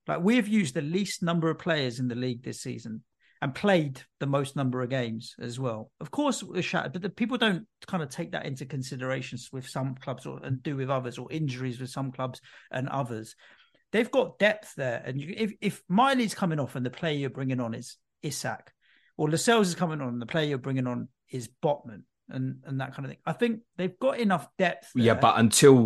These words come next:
Speaker 2: recently, they haven't been able to do that, right?
Speaker 1: Yeah,
Speaker 2: You
Speaker 1: so
Speaker 2: know
Speaker 1: they,
Speaker 2: that.
Speaker 1: I, I feel like they, they had enough on the pitch to be able to win that game, though.
Speaker 2: Of course.
Speaker 1: Is, is my point. I'm not saying that, um, they don't have problems or haven't had problems,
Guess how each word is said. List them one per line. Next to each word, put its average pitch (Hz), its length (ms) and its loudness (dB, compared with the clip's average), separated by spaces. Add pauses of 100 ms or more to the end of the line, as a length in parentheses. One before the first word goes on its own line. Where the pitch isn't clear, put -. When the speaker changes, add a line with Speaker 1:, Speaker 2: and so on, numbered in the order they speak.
Speaker 2:
recently, 104 500 4
they 98 80 2
haven't 107 220 4
been 95 120 -4
able 92 120 -4
to - 120 -6
do 90 240 0
that, 82 240 -2
right? 87 240 2 (460)
Speaker 1:
Yeah, 123 80 -10 (100)
Speaker 2:
You 202 120 6
Speaker 1:
so - 20 10
Speaker 2:
know 196 80 10
Speaker 1:
they, 208 140 8
Speaker 2:
that. 151 120 0
Speaker 1:
I, 202 200 4
I - 20 2
feel 202 180 4
like 170 220 4
they, 160 100 2
they 196 180 2
had 220 200 4
enough 202 280 4 (220)
on 185 240 6
the 180 80 4
pitch - 800 -6
to - 120 -10
be 156 100 0
able 147 120 -2
to 135 140 -8
win 135 180 -2
that 127 180 -6
game, 120 260 -10
though. - 120 -18 (280)
Speaker 2:
Of - 120 4
course. - 200 0
Speaker 1:
Is, 143 120 -2
is 131 80 -10
my 165 80 6
point. 170 200 0
I'm 185 80 6
not 226 200 8
saying 190 400 4
that, 156 260 -2
um, 135 320 -2
they 147 140 -4
don't 147 260 -2
have 123 180 -6
problems 127 280 -6
or 120 80 -6
haven't 127 180 -4
had 123 180 -6
problems, 117 400 -12